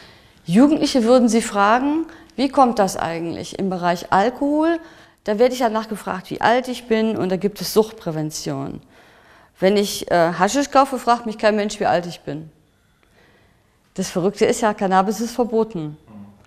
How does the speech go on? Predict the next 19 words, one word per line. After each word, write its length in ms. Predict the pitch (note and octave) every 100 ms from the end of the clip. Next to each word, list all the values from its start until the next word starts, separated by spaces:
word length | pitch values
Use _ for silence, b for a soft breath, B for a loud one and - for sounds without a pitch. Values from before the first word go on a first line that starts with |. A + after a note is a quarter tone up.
| b b _
Das 240 | F#3+ F#3+ -
zeigt 360 | G#3 A#3 A#3+
zum 200 | - G3+ -
einen, 640 | F3 G3 A3+ C4+ D#4 F#4 -
es 160 | G#3
ist 140 | G#3+ -
ganz 200 | G3 -
einfach 260 | F#3+ F#3+
zu 120 | -
kaufen, 380 | F3+ E3 F3 E4 F4+ - _ _ _ _ _ _ _ _
ja, 220 | F3+ G#3+ b b b
und 180 | - G#3+
zum 220 | A#3 A3
anderen, 360 | - A3+ A3+ C#4
es 100 | B3+
gibt 160 | B3+ B3
überhaupt 260 | F#3+ G3
kein 140 | G#3 G3
Unrechtbewusstsein. 800 | D4 D#4+ - F3+ E3+ - D#3+